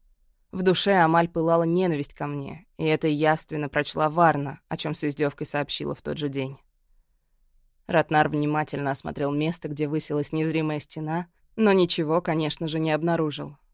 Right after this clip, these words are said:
Попытался пробить преграду воздушными потоками, но остался ни с чем.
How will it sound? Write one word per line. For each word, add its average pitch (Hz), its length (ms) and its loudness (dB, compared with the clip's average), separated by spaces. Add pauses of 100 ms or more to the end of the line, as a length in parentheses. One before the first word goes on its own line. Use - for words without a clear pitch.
(960)
Попытался 160 540 4
пробить 156 420 2
преграду 160 460 0
воздушными 151 560 -2
потоками, 156 760 -4 (200)
но 214 180 4
остался 160 460 0
ни 160 120 -2
с 165 80 -6
чем. 139 360 -12